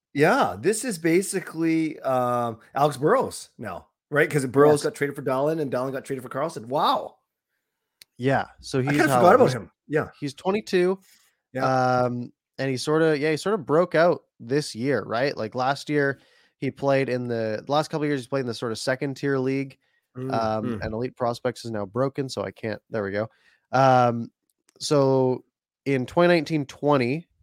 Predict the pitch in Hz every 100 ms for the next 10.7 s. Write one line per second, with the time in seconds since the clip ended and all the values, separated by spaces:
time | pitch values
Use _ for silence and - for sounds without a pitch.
0 | _ _ _ 139 127 131 127 127 123 123
1 | 117 107 _ _ _ _ _ 110 107 107
2 | - 143 147 156 160 - 139 127 143 -
3 | - - _ _ 123 113 - 135 135 127
4 | 120 113 110 104 139 - - _ _ _
5 | _ 120 113 107 131 120 120 110 117 107
6 | 113 170 - 120 117 113 127 151 - 147
7 | 127 113 - 143 151 135 131 127 127 123
8 | - - 127 123 120 113 110 113 113 104
9 | 110 107 104 110 107 120 143 127 185 202
10 | 190 175 170 - 151 147 143